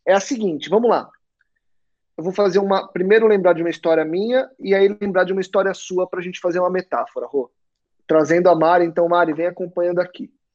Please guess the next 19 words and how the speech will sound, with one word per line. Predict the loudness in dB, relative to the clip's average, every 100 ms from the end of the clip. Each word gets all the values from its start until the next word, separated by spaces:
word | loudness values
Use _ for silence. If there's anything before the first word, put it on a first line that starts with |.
| _ _ -14 -2
A |
história | 0 4 2
minha, | 2 -2 -4 -8 _ _ 2
eu, | 4 4 2 -12 _ _ _ _ -8
há | -4 -4 -8 _ _ _ _ _ _
seis | 0 2 2 0
anos, | 0 0 -2 -14 -20 _ _ _ _ _ _ _
postei, | -6 -6 -4 0 0 0 -14 _
comecei | -12 -10 -4 -4
a |
postar | -2 -4 -6 0 0 0
sobre | 0 0 2 0
a | 0
minha | 0 -2
relação | 0 -2 -4 -8 -8
com | -6 -4
Deus | 0 0 -2 -8 -20 _ _ _ _ _ _ _ -4
no | -4
Facebook | 2 2 2 0 2 2 0